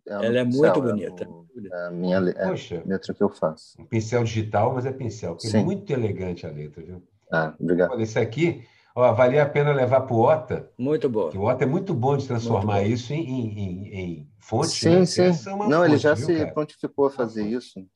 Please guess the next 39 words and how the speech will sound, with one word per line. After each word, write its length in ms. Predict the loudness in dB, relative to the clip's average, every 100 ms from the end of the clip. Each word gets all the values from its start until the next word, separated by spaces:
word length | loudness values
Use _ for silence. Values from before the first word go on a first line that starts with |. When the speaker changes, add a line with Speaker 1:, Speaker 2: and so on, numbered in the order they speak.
| _ -4
Speaker 1:
Eu 160 | -2 0
vou. 380 | 2 0 -2 -10
Speaker 3:
Ah, 300 | -12 -12 -10
maravilha. 540 | -8 -8 -8 -8 -10 0
Speaker 1:
Mas 200 | 2 2
é 80 |
que 100 | 4
eu 80 | 2
go-, 220 | 4 0
eu 180 | 2 0
gosto, 420 | 2 0 0 _
né, 160 | -12 -12
de 120 | -12
fazer. 520 | -8 -6 -2 -2 -2 -4
Então, 580 | -4 0 0 0 -4 -10 _ _ -4
eu, 240 | -4 -2 -2
eu 100 | 2
gosto 200 | 2 2
de 40 |
passar 280 | -2 0 0
o 40 |
tempo 320 | 0 0 -2 2
fazendo 400 | 0 2 0 -2
as 80 |
letrinhas, 840 | -2 -4 -4 -2 0 2 0 -4 -6
sabe? 320 | -4 -2 -6 -14
Tipo, 220 | -18 -14 -10
então 320 | -8 -4 0
eu 300 | 0 0 -6 _
Speaker 2:
Aliás, 380 | -4 2 2 6
o 40 |
Speaker 1:
eu 60 | 8
Speaker 2:
Otto 280 | 8 8 10
é 60 |
Speaker 1:
gosto. 120 | 10 8
Speaker 2:
um 140 | 4
dos 240 | 2 0
próximos 580 | 2 4 4 2 -2 -4
convidados. 800 | 0 0 0 0 -2 -4 -10